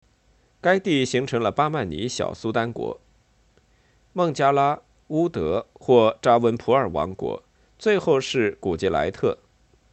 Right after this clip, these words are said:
这些地区穆斯林国的割据削弱了德里苏丹国，他只拥有旁遮普和多阿布，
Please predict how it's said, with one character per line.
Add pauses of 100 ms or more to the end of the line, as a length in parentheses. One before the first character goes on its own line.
(800)
这
些
地
区
穆
斯
林
国
的
割
据
削
弱
了
德
里
苏
丹
国， (680)
他
只
拥
有
旁
遮
普
和
多
阿
布，